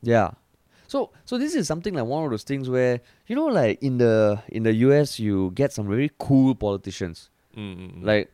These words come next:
Speaker 1: A O C and, like, who's the other young ones, ah? Il-, Ilhan or, yeah, so, so there are a few young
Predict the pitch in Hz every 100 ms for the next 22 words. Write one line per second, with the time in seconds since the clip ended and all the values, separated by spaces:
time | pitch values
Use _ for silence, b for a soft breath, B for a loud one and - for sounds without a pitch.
0 | - 127 135 131 127 - 127 123 123 127
1 | - _ _ - 98 95 95 - 196 147
2 | 110 127 127 123 120 104 107 110 104 104
3 | 90 92 92 _ _ - 135 131 - 131
4 | 131 131 131 135 135 131 - 98 95 92
5 | - - - B B B B 170 151 -
6 | 170 196 190 190 254 170 120 151